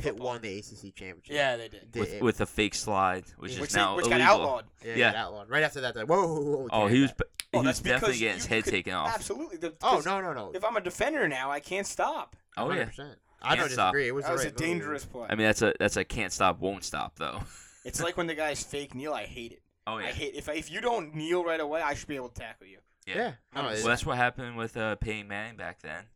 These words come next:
Speaker 2: Yeah.
Speaker 3: He took too long. Someone came through, and they're like, "Oh,
Speaker 2: Someone
Speaker 3: we gotta,
Speaker 2: should.
Speaker 3: we
Speaker 1: No,
Speaker 3: gotta
Speaker 1: if you're
Speaker 3: slow
Speaker 1: gonna
Speaker 3: this
Speaker 2: Because
Speaker 3: down."
Speaker 2: in the N F L, technically you're not, no, you're not down until someone touches you.
Speaker 1: Yeah.
Speaker 3: Yeah.
Speaker 2: Unless you give yourself up, right?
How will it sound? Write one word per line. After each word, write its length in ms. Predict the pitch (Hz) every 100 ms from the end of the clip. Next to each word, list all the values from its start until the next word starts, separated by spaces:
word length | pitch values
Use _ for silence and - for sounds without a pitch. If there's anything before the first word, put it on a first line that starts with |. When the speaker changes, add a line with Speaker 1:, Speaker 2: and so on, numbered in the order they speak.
| _ -
Speaker 2:
Yeah. 160 | 262 -
Speaker 3:
He 80 |
took 200 | 101 113
too 180 | - 113
long. 300 | 95 101 120
Someone 260 | - 95 92
came 240 | 110 95
through, 240 | - 110 123
and 80 |
they're 80 | 101
like, 160 | 85 -
"Oh, 60 | -
Speaker 2:
Someone 140 | 107 101
Speaker 3:
we 60 | 98
gotta, 180 | 82
Speaker 2:
should. 140 | - - -
Speaker 3:
we 80 |
Speaker 1:
No, 60 | -
Speaker 3:
gotta 80 | 190
Speaker 1:
if 60 | 135
you're 80 | 143
Speaker 3:
slow 0 |
Speaker 1:
gonna 20 |
Speaker 3:
this 80 | 170
Speaker 2:
Because 120 | 185
Speaker 3:
down." 40 | 208
Speaker 2:
in 80 | 208
the 20 |
N 120 | 202
F 120 | 220 226
L, 160 | 240
technically 420 | - - 214 202 180
you're 140 | 175
not, 300 | 147 165 - _ 151
no, 120 | 156
you're 100 | 160
not 320 | 170 175 127
down 500 | 139 160 135 127 160 _ _
until 260 | 127 - 147
someone 280 | 156 160
touches 360 | 160 220 151 123
you. 100 | 107
Speaker 1:
Yeah. 160 | 135 143 - _ -
Speaker 3:
Yeah. 80 | 170
Speaker 2:
Unless 280 | 175 170
you 100 | 185
give 220 | 156 170 165
yourself 400 | 160 - 156 226
up, 240 | 233 -
right? 240 | 139 202